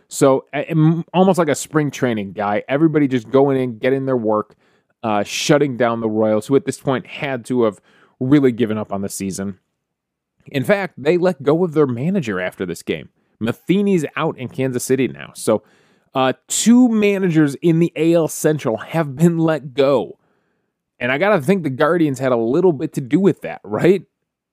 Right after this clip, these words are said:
I mean, our style of baseball, the way we hammered this division, I feel like we kinda drove some of those managers out of this division, especially Tony La Russa. Matheny, eh, he just could never get it going at Kansas City. He couldn't find the magic that he had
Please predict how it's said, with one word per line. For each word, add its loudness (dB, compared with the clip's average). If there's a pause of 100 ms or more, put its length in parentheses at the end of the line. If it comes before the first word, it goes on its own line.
(180)
I 0
mean, 0
our 0
style 0
of 0
baseball, 0
the 4
way 2
we -2
hammered -4
this 0
division, 0 (640)
I -2
feel -2
like 2
we -2
kinda 0
drove 2
some 0
of 0
those 2
managers -2 (100)
out -2
of -2
this 0
division, 0
especially -4
Tony -2
La -2
Russa. -2 (500)
Matheny, 0
eh, -2
he -2
just -10
could -4
never 0
get 0
it -4
going -6
at -12
Kansas -12
City. -8
He -12
couldn't 0
find -2
the -2
magic -2
that -2
he -2
had -4